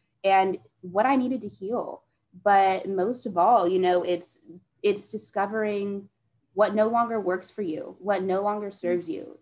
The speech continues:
the, the parts in your path that do not bring harmony or have some dissonance, what things are distracting to you, what things are dysfunctional,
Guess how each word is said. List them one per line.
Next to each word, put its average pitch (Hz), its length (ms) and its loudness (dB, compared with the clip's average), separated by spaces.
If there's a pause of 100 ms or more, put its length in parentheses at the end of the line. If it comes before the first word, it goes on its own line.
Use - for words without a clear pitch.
the, 185 100 -6 (220)
the 196 100 -4
parts 208 340 -6
in 208 100 -8
your 190 120 -8
path 185 420 -4
that 170 320 -2 (320)
do 214 100 -10
not 202 300 -2
bring 202 560 -8
harmony 196 400 -2
or 175 140 0
have 190 260 -4
some 196 220 -8
dissonance, - 640 -10 (360)
what 185 260 -2
things 214 360 -2
are 190 260 4
distracting 185 640 -4
to 208 140 -10
you, 151 420 -6
what 170 340 -4
things 190 300 -4
are 185 160 2
dysfunctional, 190 1000 -2